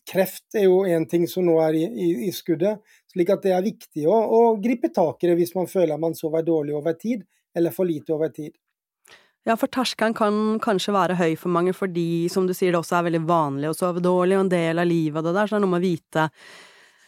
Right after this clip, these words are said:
Speaker 2: ja, når det er gått for langt, på en måte.
Speaker 1: Ja, hvis man føler liksom, ja, altså det er et godt spørsmål.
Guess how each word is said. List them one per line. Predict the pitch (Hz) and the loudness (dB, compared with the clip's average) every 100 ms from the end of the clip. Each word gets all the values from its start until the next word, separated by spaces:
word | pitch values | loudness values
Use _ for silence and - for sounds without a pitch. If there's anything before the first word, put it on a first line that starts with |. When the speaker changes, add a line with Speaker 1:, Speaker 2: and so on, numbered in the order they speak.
| _ _ _ _ | _ _ _ _
Speaker 2:
ja, | 226 240 226 - 226 | 0 2 0 -2 2
når | 208 190 | 2 2
det | 180 185 | 2 2
er | 190 | 2
gått | 185 - - | -2 -8 -8
for | - 180 | -2 0
langt, | 196 349 - - | -2 -4 -10 -6
på | 269 | -2
en | 262 | -2
måte. | - 320 359 - - _ _ _ _ _ - - _ _ | 2 0 0 -18 -20 _ _ _ _ _ -20 -20 _ _
Speaker 1:
Ja, | 202 | -14
hvis | 156 170 | -4 0
man | 196 | 2
føler | 233 180 160 | 4 4 6
liksom, | 180 170 196 254 | 4 2 -6 0
ja, | 196 | 0
altså | 233 175 214 | 0 2 2
det | |
er | 208 | 4
et | |
godt | 220 - | 0 2
spørsmål. | 175 - 185 | -2 0 0